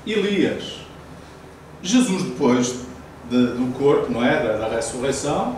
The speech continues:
apareceu inúmeras vezes a inúmeras pessoas, mostrando que só morre o corpo.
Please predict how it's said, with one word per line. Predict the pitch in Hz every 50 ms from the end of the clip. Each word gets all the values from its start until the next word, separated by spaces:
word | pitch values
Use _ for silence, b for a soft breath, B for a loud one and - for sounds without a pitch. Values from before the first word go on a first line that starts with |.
| - -
apareceu | - - - 262 247 - - 233 233 247 254 247 226
inúmeras | 220 220 240 254 254 240 226 208 -
vezes | 175 185 214 220 214 220
a | 220
inúmeras | 208 214 233 240 240 220 214
pessoas, | - - - - 202 226 240 214 - -
mostrando | - 190 214 - - - 151 160 165 180 180 190 190 - B B B B B B B B B B - -
que | - 196 208 214 226 - -
só | - - - - 180 180 143
morre | 131 127 127 139 - - - - - - - - - - - - - - - -
o | 165 165
corpo. | - - - - - - - - -